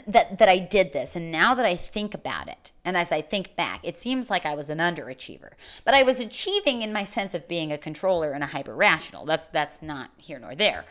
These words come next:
The reason that I did the things that I did was because in Western society, that's what we're taught. We're taught, "Okay, you complete, you, you don't, you do a process,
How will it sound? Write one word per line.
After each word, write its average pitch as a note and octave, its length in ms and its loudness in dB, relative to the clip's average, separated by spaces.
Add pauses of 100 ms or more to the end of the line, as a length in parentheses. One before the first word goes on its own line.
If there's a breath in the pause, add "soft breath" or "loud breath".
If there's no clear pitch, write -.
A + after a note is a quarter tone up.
(1080 loud breath)
The A#3 100 2
reason E4+ 420 6
that C#4 100 6
I F#3+ 100 6
did E3+ 540 0
the F#3+ 80 -8
things G#3 300 2
that E3 120 0
I D3 120 0
did C#3 460 -2
was F3 140 -4
because A3 260 -6
in F#3 180 -4
Western B3+ 420 0
society, C#3+ 640 -2
that's C#3 320 -4
what G#2+ 120 -8
we're G2+ 100 -6
taught. - 440 4
We're E3 120 -6
taught, C#3+ 360 -4
"Okay, D3+ 480 -4 (220 loud breath)
you G3+ 120 -4
complete, A#3+ 580 -4
you, F#3 260 -4
you C3+ 340 -8
don't, D#4 340 8
you G3 140 -2
do B3+ 240 4
a F4 100 10
process, A#3+ 600 6